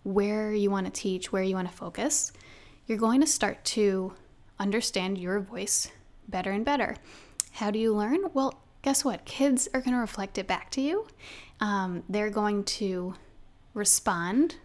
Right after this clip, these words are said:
when you come from that authentic place, and that's the most important. So there is no one personality type that should be teaching kids yoga. I believe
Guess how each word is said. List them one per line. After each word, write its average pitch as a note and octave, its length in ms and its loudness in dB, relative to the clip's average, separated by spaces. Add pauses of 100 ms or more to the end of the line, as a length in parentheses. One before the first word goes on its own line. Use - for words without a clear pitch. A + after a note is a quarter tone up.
(200)
when C4 120 6
you A#3+ 100 4
come B3 200 2
from B3 160 0
that B3 140 2
authentic C4 460 -2
place, D#4 420 -2 (720)
and G3 500 -2 (300)
that's B3+ 240 2
the B3+ 80 4
most A3 240 2
important. - 500 -6 (360)
So - 180 0
there G#3+ 300 2
is G#3 120 2
no A3+ 240 4
one G3+ 640 4 (720)
personality G3+ 720 0
type E4 360 -6 (680)
that F#3+ 580 0 (560)
should - 240 -4
be F#3+ 120 0
teaching F#3+ 340 0
kids F#3 240 -4
yoga. F3+ 260 -2
I B3+ 180 2
believe F3+ 320 -2